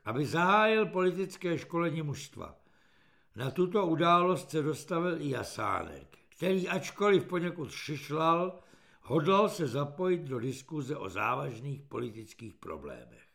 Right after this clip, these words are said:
„Soudruzi,“ spustil politruk, sotva se zdeptaní vojíni poskládali na židle. „Není tajemství, že na světě existují dva tábory.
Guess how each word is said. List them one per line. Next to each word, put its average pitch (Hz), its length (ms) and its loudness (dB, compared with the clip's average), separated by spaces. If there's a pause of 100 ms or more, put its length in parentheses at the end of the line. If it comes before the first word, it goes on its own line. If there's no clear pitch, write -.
(880)
„Soudruzi,“ 226 1000 4 (840)
spustil 143 680 -2
politruk, 143 600 -2
sotva 135 320 -6
se 143 160 -4
zdeptaní 127 600 -4
vojíni 135 380 -4
poskládali 131 720 -4
na 110 120 -4
židle. 85 420 -10 (500)
„Není 262 280 -2
tajemství, 254 840 2
že 208 120 4
na 190 160 2
světě 226 380 0
existují 220 520 0
dva 190 180 2
tábory. 196 640 0